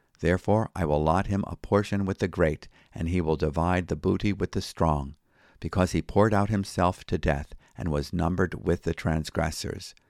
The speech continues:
Yet he himself bore the sin of many and interceded for the transgressors." Isaiah fifty-three, verses eleven and twelve.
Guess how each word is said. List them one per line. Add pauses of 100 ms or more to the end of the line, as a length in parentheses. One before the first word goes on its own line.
Yet
he
himself
bore
the
sin
of
many (140)
and
interceded
for
the
transgressors." (600)
Isaiah
fifty-three,
verses
eleven
and
twelve.